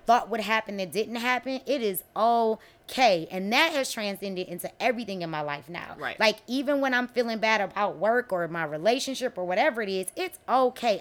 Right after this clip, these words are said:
Speaker 1: I had a goddamn baby.
Speaker 2: <laughs>
Speaker 1: Like, that is my thing. What? I got in a car accident?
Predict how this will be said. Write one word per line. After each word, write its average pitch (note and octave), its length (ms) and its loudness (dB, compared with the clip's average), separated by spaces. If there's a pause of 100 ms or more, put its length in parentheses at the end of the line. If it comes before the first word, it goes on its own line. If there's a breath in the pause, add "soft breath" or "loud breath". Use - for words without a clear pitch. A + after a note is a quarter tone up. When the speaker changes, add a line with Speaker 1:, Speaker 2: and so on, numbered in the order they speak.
Speaker 1:
I - 40 -6
had A#3 100 2
a F3+ 80 0
goddamn G#3 640 0
baby. E3+ 380 0
Speaker 2:
<laughs> - 160 2
Speaker 1:
Like, C4 160 6
that F#4+ 280 8
is F4 120 2
my C#4+ 200 8
thing. A3+ 440 2
What? D#4+ 280 8
I D#4 100 6
got D#4+ 120 8
in F#3+ 80 4
a F#3 60 2
car D4+ 140 8
accident? D#4+ 360 4